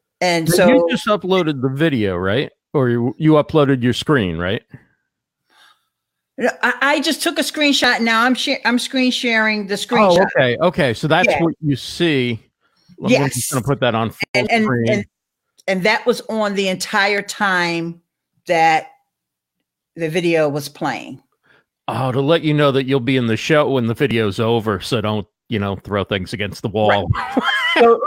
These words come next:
Speaker 1: so I was, okay, so I'll put this down now. So I was just wondering if it was going to turn off and say, you know, like, "You're unmuted now," or,
Speaker 2: Mm-hmm.
Speaker 1: but it never did. It just,
Speaker 2: Right.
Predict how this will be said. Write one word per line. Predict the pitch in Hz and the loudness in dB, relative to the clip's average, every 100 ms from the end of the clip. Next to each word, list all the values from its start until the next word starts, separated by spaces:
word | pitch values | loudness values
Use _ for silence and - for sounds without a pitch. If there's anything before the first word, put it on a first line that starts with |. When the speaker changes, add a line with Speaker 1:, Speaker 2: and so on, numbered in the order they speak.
| - | -2
Speaker 1:
so | - 269 262 | 2 2 2
I | 240 | -2
was, | 294 294 247 | 2 0 2
okay, | 247 247 214 | 0 2 -2
so | - 190 | 0 0
I'll | - 180 | 0 -2
put | - - | -4 -10
this | 165 | -10
down | 170 147 | -6 -4
now. | 143 135 - - | -6 -8 -18 -16
So | - 214 | -2 -2
I | 202 233 | 2 2
was | 247 233 | 2 0
just | 220 214 | -2 -2
wondering | 190 226 240 220 196 180 175 175 | -2 0 2 0 0 0 -4 -6
if | 185 180 170 170 - - _ _ _ _ _ _ _ _ _ | 0 2 2 -2 -10 -20 _ _ _ _ _ _ _ _ _
it | 220 | -2
was | 214 - | -2 -4
going | 196 185 185 | -2 -2 -2
to | 180 196 180 165 143 - | -4 -4 -4 -8 -14 -14
turn | - 214 196 | -6 -2 2
off | 226 277 156 - - _ | 4 4 2 -4 -16 _
and | 165 165 | -4 -4
say, | 156 - 160 156 | -2 0 2 2
you | 156 | 0
know, | 160 151 | -2 -2
like, | 147 147 143 _ _ | -2 -4 -8 _ _
"You're | 175 185 | -4 0
unmuted | 277 285 240 196 185 | 2 4 4 2 0
now," | 175 165 156 | -2 0 0
or, | 147 156 151 - - | 2 2 0 -4 -6
Speaker 2:
Mm-hmm. | 123 | -2
Speaker 1:
but | 190 | 0
it | 202 | 0
never | 208 208 208 196 | 0 0 2 -2
did. | 180 165 127 - _ - _ - | 0 0 -2 -8 _ -20 _ -8
It | 170 | -4
just, | 190 202 | 0 0
Speaker 2:
Right. | 135 107 | 0 -2